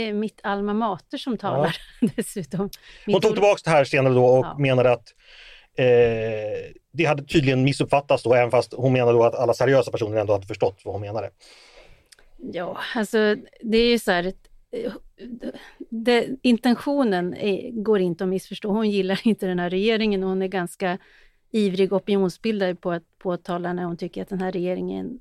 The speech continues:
Speaker 1: eh, drar landet åt fel håll, och det tycker hon nästan varje dag. Så
Speaker 2: Ja,
Speaker 1: den
Speaker 2: mot nazism och förintelse är
Speaker 1: Ja,
Speaker 2: vad hon
Speaker 1: ja.
Speaker 2: säger.
Speaker 1: Men, men sen är det ju det som många har reagerat på, eh, att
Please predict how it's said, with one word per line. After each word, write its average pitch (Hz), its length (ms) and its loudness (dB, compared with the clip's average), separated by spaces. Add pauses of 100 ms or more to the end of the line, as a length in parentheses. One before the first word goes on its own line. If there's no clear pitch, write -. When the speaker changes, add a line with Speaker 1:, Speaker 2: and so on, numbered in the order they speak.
Speaker 1:
eh, 226 540 -10 (680)
drar 226 280 2
landet 196 380 0
åt 180 120 -8
fel 175 240 -6
håll, 185 180 -4
och 190 80 -6
det 220 140 0
tycker 196 280 -12
hon 190 180 -6
nästan 107 320 -10
varje - 220 -10
dag. 101 320 -14 (400)
Så 220 80 -6
Speaker 2:
Ja, 175 100 4
Speaker 1:
den 190 120 0
Speaker 2:
mot 196 160 2
nazism 147 420 0
och 127 80 0
förintelse 151 380 0
är - 60 2
Speaker 1:
Ja, 233 80 4
Speaker 2:
vad 226 100 2
hon 220 100 2
Speaker 1:
ja. 208 60 0
Speaker 2:
säger. 185 220 -4 (460)
Speaker 1:
Men, 214 200 0
men 226 160 0
sen 240 260 2
är 233 100 2
det 240 80 4
ju 233 100 4
det 185 340 2
som 185 500 -2
många 196 280 -2
har 196 80 0
reagerat 208 540 -2
på, 190 260 0
eh, - 580 -6
att 190 140 -8